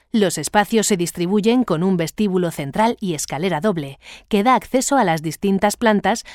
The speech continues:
donde se exponen objetos encontrados en la provincia de Almería de los diferentes periodos históricos. Desde los primeros cazadores-recolectores en las sociedades de los Millares y el Argar, al mundo romano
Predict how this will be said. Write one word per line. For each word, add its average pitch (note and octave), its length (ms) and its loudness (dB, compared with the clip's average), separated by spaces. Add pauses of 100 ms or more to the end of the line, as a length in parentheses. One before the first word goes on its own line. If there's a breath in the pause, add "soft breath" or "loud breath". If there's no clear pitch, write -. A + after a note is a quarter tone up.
donde G#3 320 4
se G3 120 0
exponen A3+ 480 2
objetos F#3+ 540 -2
encontrados E3+ 640 0
en F#3 100 0
la E3+ 120 2
provincia F3+ 520 -2
de E3+ 100 0
Almería E3+ 520 0 (260 loud breath)
de A3 160 6
los G3+ 160 4
diferentes G#3+ 600 0
periodos A3+ 560 0
históricos. C3+ 840 -4 (720)
Desde F#3+ 380 4
los E3+ 200 0
primeros F#3 500 2
cazadores-recolectores F#3+ 1500 2
en G#3 180 4
las G3 100 4
sociedades A3 640 2
de G3 80 4
los E3+ 200 0
Millares D#3+ 580 0
y F#3 80 6
el F3 80 2
Argar, D#3+ 420 0 (340 soft breath)
al G3 220 4
mundo A3+ 400 6
romano G#3+ 480 2